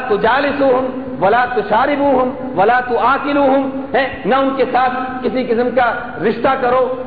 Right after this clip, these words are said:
نہ ان کے ساتھ جو ہے کھاؤ، نہ ان کے ساتھ پیو، نہ ان کو اپنے ساتھ بٹھاؤ۔ یہ اسی صاحب خلق عظیم کا تو فرمان ہے۔ یہ تو نظر آ گیا کہ جناب حضور نے جو ہے ایسے کیا،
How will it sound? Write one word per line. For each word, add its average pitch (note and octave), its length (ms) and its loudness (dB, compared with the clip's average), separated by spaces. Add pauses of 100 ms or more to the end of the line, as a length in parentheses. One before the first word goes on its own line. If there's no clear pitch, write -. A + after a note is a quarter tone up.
نہ G#3 100 0
ان C4 220 0
کے B3 160 0
ساتھ B3 240 0 (260)
جو A3 80 0
ہے A#3+ 80 2 (160)
کھاؤ، B3+ 540 0
نہ A#3+ 100 2
ان B3+ 200 2
کے B3 140 0
ساتھ B3 360 -2
پیو، B3+ 200 2 (300)
نہ F3+ 100 -2
ان B3 260 0
کو A#3 240 0
اپنے A3 280 -2
ساتھ G3+ 240 0
بٹھاؤ۔ F#3 280 0 (600)
یہ F#3 100 2
اسی G#3+ 320 0
صاحب G#3 240 2 (100)
خلق G#3 200 -2
عظیم G3 320 0
کا A3+ 80 2
تو G#3+ 160 -2
فرمان F3+ 360 0
ہے۔ G#3 140 -2 (920)
یہ E3 220 2
تو B3+ 80 2
نظر B3+ 220 2
آ C4 200 2
گیا D4+ 160 2 (880)
کہ G#3+ 80 2
جناب A#3+ 340 0
حضور D#4+ 300 2
نے E4+ 140 2
جو C#4 180 2
ہے - 140 2
ایسے B3 220 2
کیا، B3+ 280 0